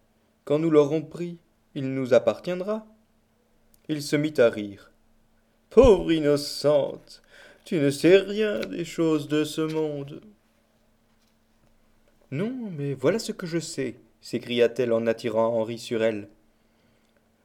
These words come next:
Au moment même où de Marsay oubliait tout et concevait le désir de s'approprier à jamais cette créature,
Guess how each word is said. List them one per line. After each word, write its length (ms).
Au 80
moment 260
même 320
où 80
de 100
Marsay 520
oubliait 400
tout 280
et 100
concevait 400
le 140
désir 520
de 120
s'approprier 760
à 60
jamais 380
cette 220
créature, 680